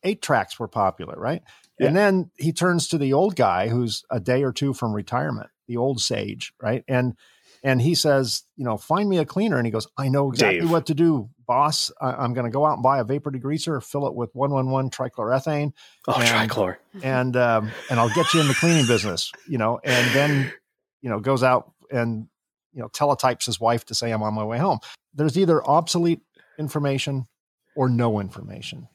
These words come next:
Speaker 1: That's
Speaker 2: Dude, tri-,
Speaker 1: typically
Speaker 2: trichlor is the worst. Trichlor is, it, that stuff stinks.
Speaker 1: Yeah.
Speaker 2: It is the worst. Or is trichlor the same as Solvon, or are those two different things?
Speaker 1: I don't know. My guess is, uh,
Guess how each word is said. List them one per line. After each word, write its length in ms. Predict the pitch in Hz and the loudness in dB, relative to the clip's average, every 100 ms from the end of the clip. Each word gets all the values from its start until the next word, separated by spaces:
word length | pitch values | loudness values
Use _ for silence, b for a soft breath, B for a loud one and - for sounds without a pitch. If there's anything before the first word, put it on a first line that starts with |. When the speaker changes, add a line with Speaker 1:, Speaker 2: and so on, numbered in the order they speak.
| - | -2
Speaker 1:
That's 260 | 135 98 | 0 0
Speaker 2:
Dude, 120 | 90 | -2
tri-, 300 | - - 113 | -2 2 2
Speaker 1:
typically 120 | 131 - - 117 | 2 -2 0 0
Speaker 2:
trichlor 380 | 117 - 110 98 | 0 2 4 4
is 100 | 92 | 2
the 80 | 95 | -2
worst. 460 | 85 90 82 - - - | -2 -4 -4 -6 -10 -12
Trichlor 500 | - 98 95 104 90 - | -2 0 0 -2 -2 -4
is, 200 | 92 - | -6 -6
it, 240 | 107 95 92 | -4 -4 0
that 160 | 90 | 0
stuff 260 | - - - | 0 -2 -2
stinks. 920 | - - - - 113 104 - - - _ | -2 0 -2 -2 -2 -2 -4 -6 -6 _
Speaker 1:
Yeah. 220 | 120 95 - | -14 -14 -4
Speaker 2:
It 100 | 120 | -2
is 160 | 104 92 | 0 -2
the 100 | 95 | -4
worst. 720 | 92 98 110 117 104 - - - | -6 -6 0 2 2 -2 -8 -2
Or 180 | 127 131 B B | 0 0 B B
is 200 | - 160 - | 0 0 0
trichlor 500 | - 277 302 320 285 | 2 2 2 0 2
the 80 | |
same 300 | 220 170 151 | 2 2 2
as 60 | 131 | 2
Solvon, 640 | - 110 110 110 107 110 110 _ - | 4 4 2 2 0 -4 -10 _ -2
or 120 | 120 | 2
are 60 | |
those 200 | 117 160 | 2 2
two 100 | - 123 | 0 0
different 300 | 107 95 90 | -2 -4 -8
things? 420 | 82 73 - - _ _ _ _ _ _ _ | -10 -8 -12 -12 _ _ _ _ _ _ _
Speaker 1:
I 140 | 139 | 0
don't 180 | 160 143 | 2 2
know. 400 | 131 139 139 - | 2 2 2 0
My 160 | 131 135 | 0 0
guess 360 | 113 139 139 143 | 2 0 2 0
is, 360 | 127 113 104 | -2 -2 -6
uh, 100 | 101 | -8